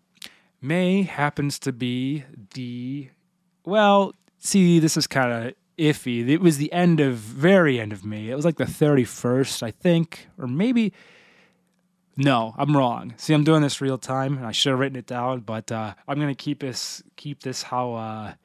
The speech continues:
it's written anyways, 'cause technically June is when I had my last drink, but I tried it at the end of May. I tried it once, and then I fucked up, and I did it for real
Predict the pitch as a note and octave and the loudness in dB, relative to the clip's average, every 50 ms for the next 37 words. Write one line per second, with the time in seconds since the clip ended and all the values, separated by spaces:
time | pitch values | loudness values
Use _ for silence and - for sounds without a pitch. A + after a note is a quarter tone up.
0 | _ _ _ _ _ _ _ - - _ _ - D3 - - - C#3+ - - A2+ | _ _ _ _ _ _ _ -20 -20 _ _ -6 -4 -4 0 0 0 0 0 -4
1 | G#2+ A2 A2+ A2 G#2 G2 G2 G2 G2+ G2+ - - - - - - C#4+ C#4+ - F#3 | -4 -4 -4 -4 -4 -6 -8 -10 -10 -12 -10 -10 -10 -10 -4 -4 -4 -2 -2 -4
2 | E3 - C#3+ B2+ A#2 G2+ - - - B2+ B2 C3 C#3+ D3 D#3 D3+ C#3+ C#3 D3 D3+ | -4 -2 -4 -4 -4 -6 -10 -6 -4 -4 -2 0 0 0 0 -2 -2 -2 -2 0
3 | D3 D3 C#3+ C#3+ C#3 C#3+ C#3+ - - - - - - - _ - - D#3 D#3 D3 | 0 0 0 0 -2 -2 -4 -8 -10 -20 -20 -20 -20 -20 _ -4 0 0 0 2
4 | D3 D3 D3+ D3+ D3 D3+ D3+ D3+ D3+ - - - D3 D3 D3+ D#3+ D#3+ - _ C3 | 2 0 0 0 0 -2 -2 -2 -4 -8 -6 -4 -2 0 0 -2 -4 -4 _ -4
5 | C3 C3 C3+ C#3+ - - - - G3 G3+ G#3 G#3+ G3 C3+ A#2 A2 - _ _ _ | -2 -2 -2 -2 -2 -2 2 4 6 6 6 4 4 2 0 -4 -6 _ _ _
6 | _ _ _ _ _ _ - C#3+ C#3 - C3+ C3 C3 B2+ B2 A2 G2+ G#2+ A2 A2 | _ _ _ _ _ _ -6 -6 -4 -2 -2 0 0 -2 -4 -6 -8 -8 -8 -6
7 | G#2+ G#2+ G#2 G#2 G#2+ G#2+ F#2+ F2 - _ _ _ _ _ _ _ _ _ _ _ | -6 -6 -8 -8 -8 -10 -10 -12 -16 _ _ _ _ _ _ _ _ _ _ _
8 | _ B2+ B2+ - D3 D3 C#3 B2+ B2 A#2 A2+ A2 A2 A2+ A2 - - - - - | _ -10 -6 0 0 2 2 0 -2 -4 -4 -4 -4 -6 -4 -4 -4 -4 -4 -6
9 | - _ _ _ - - - _ _ B2 B2+ C3 A#2+ - - - C#3 B2+ A#2 - | -8 _ _ _ -20 -20 -20 _ _ -4 -4 -4 -4 -4 -2 0 0 0 0 -4
10 | _ A#2 A2 G#2+ G2+ - - - _ _ _ _ _ _ _ _ _ _ _ _ | _ -8 -8 -8 -6 -8 -10 -10 _ _ _ _ _ _ _ _ _ _ _ _
11 | _ _ - A2+ A2+ A2+ A#2 A2 G#2+ F#2+ C3 C3+ _ _ _ _ _ - _ _ | _ _ -8 -6 -4 -4 -4 -4 -6 -8 -10 -12 _ _ _ _ _ -20 _ _
12 | - C#3+ D3+ D3 D3 C#3 - - B2+ A#2 G#2 A#2+ B2+ B2+ A#2+ A#2 A2 G#2 G#2 G#2 | 0 2 2 2 2 -2 -4 -8 -8 -6 -4 -2 -2 0 0 -2 -2 -4 -6 -8
13 | G2 G#2+ | -10 -12